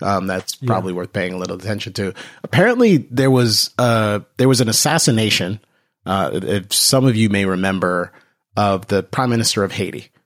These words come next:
Speaker 1: And this today,
Speaker 2: Yes.
Speaker 1: actually, the
Speaker 2: Yeah.
Speaker 1: Justice Department announced that there were several people who were being extradited for having perpetrated this crime. And apparently they are Americans.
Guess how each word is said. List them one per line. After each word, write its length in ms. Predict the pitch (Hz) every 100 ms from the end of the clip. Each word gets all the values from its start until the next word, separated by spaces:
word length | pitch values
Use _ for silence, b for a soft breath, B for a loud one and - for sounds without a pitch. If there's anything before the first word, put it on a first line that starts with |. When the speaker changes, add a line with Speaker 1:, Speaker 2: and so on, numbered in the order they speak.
| _ _ _ _
Speaker 1:
And 840 | 113 107 107 104 104 104 98 - -
this 600 | 104 101 120 180 - - - -
today, 460 | 135 143 175 98
Speaker 2:
Yes. 260 | 139 127 -
Speaker 1:
actually, 500 | 110 - 104 95 92
the 140 | -
Speaker 2:
Yeah. 60 | 113
Speaker 1:
Justice 300 | 117 - 110
Department 440 | 107 110 95 98
announced 300 | 95 95 90
that 100 | 92
there 120 | 104
were 300 | 98 101 95 - -
several 340 | - 98 123
people 500 | 123 196 - 85 - _ _ _ -
who 140 | 120
were 120 | 110
being 260 | 101 110 101
extradited 720 | 135 - 123 101 92 90 98
for 300 | - - 107
having 300 | 104 98 92 98 -
perpetrated 600 | 151 - 113 92 92 -
this 240 | 98 - - -
crime. 360 | 104 92 90 - - - _
And 100 | 95
apparently 580 | - 160 196 233 196 113 _ _
they 380 | 143 160 156 123 - -
are 160 | 120 135
Americans. 840 | 104 107 226 285 370 330 - -